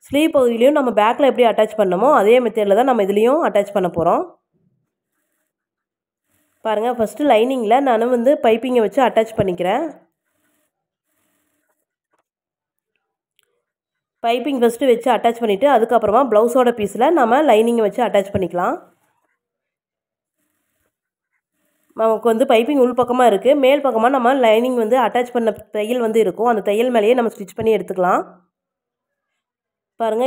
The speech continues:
இந்த மாதிரி இருக்கும். அதுக்கு அடுத்து பார்த்தீங்கன்னா, நீங்க படிமான தையல் வந்து போடணும். இப்போ வந்து லைனிங்கும் மெயின் பீஸும் அட்டாச் பண்ணிக்கலாம். பாருங்க, ரொம்ப ஈஸியாவே நம்ம பைப்பிங் வந்து வச்சாச்சு,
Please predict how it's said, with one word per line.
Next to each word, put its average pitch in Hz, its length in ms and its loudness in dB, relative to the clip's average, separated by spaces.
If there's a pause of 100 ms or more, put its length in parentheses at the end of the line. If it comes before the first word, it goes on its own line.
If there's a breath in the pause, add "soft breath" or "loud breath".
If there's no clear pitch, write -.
இந்த 240 180 -2
மாதிரி 247 220 2
இருக்கும். 247 260 0
அதுக்கு 220 220 2
அடுத்து 214 200 -2
பார்த்தீங்கன்னா, 240 420 0
நீங்க 247 140 0 (100)
படிமான 240 360 0
தையல் 214 220 -2
வந்து 220 180 -6
போடணும். 190 380 0 (4000)
இப்போ 226 220 -2
வந்து 254 220 0
லைனிங்கும் 254 520 2
மெயின் 233 200 0
பீஸும் 269 280 0
அட்டாச் 220 320 -2
பண்ணிக்கலாம். 196 420 -2 (1400)
பாருங்க, 226 280 0
ரொம்ப 226 140 0 (180)
ஈஸியாவே 240 500 2
நம்ம 226 140 0 (160)
பைப்பிங் 220 360 -2
வந்து 208 160 0 (200)
வச்சாச்சு, 202 400 -4